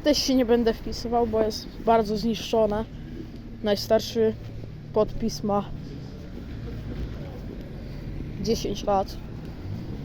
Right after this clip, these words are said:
Dlatego idziemy tylko pokazać. No, jest mój długopis, który sam dałem.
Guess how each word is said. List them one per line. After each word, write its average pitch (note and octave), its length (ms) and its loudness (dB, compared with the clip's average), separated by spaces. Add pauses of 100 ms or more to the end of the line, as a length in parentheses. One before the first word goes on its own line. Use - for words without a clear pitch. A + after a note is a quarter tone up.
(440)
Dlatego G#3 440 2 (1200)
idziemy A3+ 280 4
tylko - 360 -2 (840)
pokazać. G3+ 640 2
No, A3 280 6
jest A3 360 8
mój G#3+ 160 2
długopis, G#3 560 4
który G3+ 280 4
sam G#3 260 4
dałem. F#3 380 6